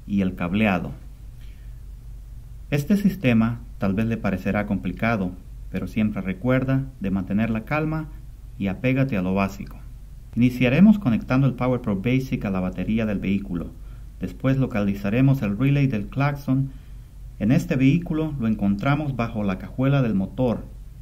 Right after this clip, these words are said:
en la caja de fusibles. Removeremos la tapa y determinaremos cuál relay controla el claxon. Un asistente presionará el claxon mientras escuchamos el sonido clic,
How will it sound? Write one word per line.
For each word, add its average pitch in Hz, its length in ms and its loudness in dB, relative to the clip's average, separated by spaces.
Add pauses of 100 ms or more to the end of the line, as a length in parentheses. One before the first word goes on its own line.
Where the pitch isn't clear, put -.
(200)
en 95 160 0
la 87 140 -6
caja 117 280 -2
de 107 120 -4
fusibles. - 680 -2 (1080)
Removeremos 117 720 8
la 117 160 0
tapa 127 460 0 (100)
y 107 140 2
determinaremos 101 840 4 (120)
cuál 123 340 2
relay 110 520 4 (360)
controla 135 800 0
el 101 180 -4
claxon. - 560 -4 (880)
Un 165 160 8
asistente 165 540 4
presionará 107 540 2
el 107 100 0
claxon 127 720 0 (260)
mientras 110 460 4
escuchamos 143 640 -2
el 120 100 0
sonido 110 500 2
clic, 120 380 0